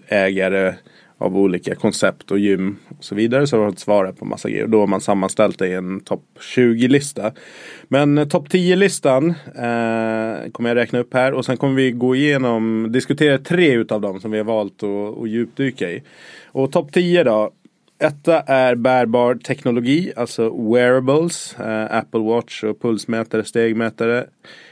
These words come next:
Gruppträning, och här har de då definierat det som träningspass med fler än fem deltagare. Eh, hit-träning är nummer tre, high intensity interval training. Vi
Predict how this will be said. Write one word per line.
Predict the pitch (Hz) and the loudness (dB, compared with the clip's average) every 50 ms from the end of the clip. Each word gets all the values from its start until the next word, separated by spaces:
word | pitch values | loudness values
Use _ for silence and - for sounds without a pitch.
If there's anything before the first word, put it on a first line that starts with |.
| _ _ _ | _ _ _
Gruppträning, | 110 107 139 143 139 156 170 160 147 147 - - - 131 135 135 143 151 151 156 165 170 175 185 180 175 - _ _ | 0 2 2 4 6 4 4 2 0 -6 -14 -12 -4 2 4 4 4 4 4 4 2 2 2 0 -2 -6 -12 _ _
och | - 123 123 120 | -8 -8 -4 0
här | 135 131 120 | 0 2 2
har | 120 120 | 2 2
de | 120 120 120 120 123 120 | 4 2 2 2 2 2
då | 120 117 | 2 2
definierat | 113 117 120 - - 117 117 113 113 - | 2 0 -2 -2 0 -2 0 0 -2 -4
det | 117 | -6
som | 107 - 113 107 | -6 -4 -6 -6
träningspass | - - - 127 117 117 113 110 107 104 - - - 120 - - - - | -6 -6 -4 -2 -2 0 -2 -2 -6 -8 -8 -6 -6 -6 -4 -6 -8 -8
med | 113 - | -8 -8
fler | - - 120 113 113 113 110 107 110 | -8 -6 -4 -2 0 0 0 -2 -2
än | 113 113 107 | -4 -6 -6
fem | - - - - 151 165 175 170 165 151 | -6 -10 -2 0 2 4 4 2 2 4
deltagare. | 151 156 160 147 143 - 151 147 147 147 147 147 156 160 180 208 - _ _ _ _ _ _ _ _ _ _ - - - _ _ _ | 4 4 4 2 2 2 0 2 2 2 2 0 0 0 0 -2 -6 _ _ _ _ _ _ _ _ _ _ -20 -20 -20 _ _ _
Eh, | - 107 110 110 110 110 110 107 - | -6 -2 -2 0 0 0 -2 -4 -2
hit-träning | - 170 180 165 147 - - - - - - 151 156 156 156 156 160 160 156 156 | 0 0 0 0 -2 -10 -14 -14 -14 -8 0 2 4 4 4 4 4 2 2 0
är | - 127 131 123 | 0 0 0 0
nummer | 120 120 120 113 117 110 - _ - - | 2 2 2 2 0 -2 -4 _ -10 -6
tre, | - 113 110 120 135 143 160 185 - - - _ _ _ _ _ - - - - - - | -4 0 2 4 4 4 4 2 0 -4 -8 _ _ _ _ _ -20 -20 -20 -20 -6 0
high | 127 127 127 120 | 0 2 2 0
intensity | 113 123 113 117 - 120 117 113 - 117 117 104 - 113 113 - _ | 0 -2 -4 -2 -2 -4 -4 -4 -4 -6 -6 -4 -4 -6 -6 -6 _
interval | _ 107 107 104 - - 98 104 107 107 92 | _ -4 -4 -4 -4 -4 -4 -2 -2 -2 -4
training. | - - - 113 120 131 127 143 147 156 - - _ _ _ _ _ _ _ - - _ - - - - _ | -6 -2 0 0 2 2 0 -2 -2 -4 -6 -10 _ _ _ _ _ _ _ -20 -20 _ -20 -20 -20 -20 _
Vi | - 107 113 | 0 0 0